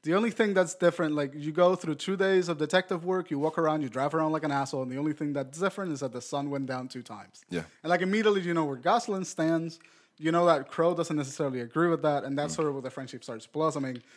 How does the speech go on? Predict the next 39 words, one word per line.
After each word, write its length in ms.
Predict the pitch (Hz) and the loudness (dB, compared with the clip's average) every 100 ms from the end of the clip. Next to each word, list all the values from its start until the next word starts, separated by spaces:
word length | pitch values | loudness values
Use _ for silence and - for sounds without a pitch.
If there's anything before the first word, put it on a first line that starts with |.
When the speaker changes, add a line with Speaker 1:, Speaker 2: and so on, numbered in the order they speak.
| - _ - | -20 _ -6
Speaker 1:
And 220 | 147 156 | 0 6
that 240 | 170 175 | 8 8
little 180 | 165 160 | 6 4
moment, 380 | 160 196 185 156 | 6 6 6 2
I 60 | |
feel, 200 | 147 156 | 0 0
is 140 | 147 123 | -2 -2
the 160 | 131 | -6
root 480 | 127 131 151 151 147 | -8 -4 -4 -4 -6
for 200 | - 139 | -10 -6
all, 440 | 131 131 131 131 123 | -2 -2 -2 -4 -6
like, 200 | 123 117 _ _ 139 | -8 -10 _ _ -10
the, 280 | 135 123 - | -6 -6 -4
the 80 | 139 | -4
actual 360 | 131 - 147 | -4 -4 -6
caring 420 | 135 - 156 151 | -4 -2 0 0
about 240 | 135 117 117 | -4 -8 -12
each 180 | 110 123 | -12 -12
other 220 | 110 113 | -12 -14
that 160 | 110 | -14
happens 420 | 120 120 120 120 - | -10 -10 -10 -12 -12
after 380 | 127 117 131 113 | -12 -12 -12 -12
the 80 | |
film. 300 | 110 131 110 - - | -12 -12 -14 -14 -8
Speaker 2:
Mm. 140 | 110 71 _ _ | -8 -8 _ _
Speaker 1:
And 240 | 147 156 156 | -4 -2 -2
it, 180 | 156 160 | -4 -4
it's 160 | 165 | -6
just 160 | 190 170 | -8 -4
like, 200 | 170 131 - _ _ 165 | -4 -4 -12 _ _ -4
it 100 | - | 2
takes 220 | 254 220 | 2 2
skill 320 | - 226 226 | 8 10 10
as 100 | 156 | 6
a 60 | 139 | 0
screen-, 300 | - - 175 | -2 -2 2
as 180 | 147 | 0
a 20 | 135 | 0
screenwriter 760 | - 175 190 143 107 104 110 | -2 2 4 4 0 -4 -10